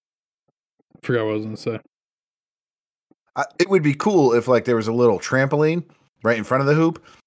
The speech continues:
Speaker 2: and this motherfucker bounced off that and did, like, a windmill. You know what? The video was available, and I didn't even watch it.
Speaker 1: It, Er-, Eric has a follow-up point to somebody else's property. She says, "So are the flags." So,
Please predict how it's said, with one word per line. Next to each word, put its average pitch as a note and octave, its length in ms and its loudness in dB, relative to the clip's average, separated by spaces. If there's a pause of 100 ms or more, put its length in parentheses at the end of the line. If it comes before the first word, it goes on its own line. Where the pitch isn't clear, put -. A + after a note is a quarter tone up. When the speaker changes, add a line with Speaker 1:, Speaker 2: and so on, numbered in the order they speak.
(120)
Speaker 2:
and A#2 100 0
this B2 120 -2
motherfucker A2+ 500 0
bounced A2+ 280 -2
off G#2+ 140 2
that A2+ 160 2
and F#2+ 80 -8
did, G#2 120 -2
like, F#2+ 120 -6
a F2+ 60 -8
windmill. C#3+ 600 0
You C#3+ 120 -2
know E3 80 2
what? E3 240 2 (240)
The B2+ 180 -4
video C3 280 4
was G#2+ 120 2
available, F#2 360 -2
and E2+ 80 -8
I F#2 100 -6
didn't F2+ 160 -8
even D#2 120 -10
watch D#2 280 -8
it. C#2+ 80 -16 (960)
Speaker 1:
It, D3+ 160 -12 (280)
Er-, D#3 240 -2
Eric C3+ 280 0
has B2+ 240 -2
a B2 160 0
follow-up B2 420 -2
point B2 300 -4
to A#2 180 -2
somebody A#2+ 260 -4
else's A2 220 -8
property. C3+ 500 -2
She - 160 -10
says, A2+ 360 -8 (480)
"So - 260 -2
are B2+ 100 0
the A#2 80 -4
flags." - 520 -6 (2000)
So, G#2 480 -8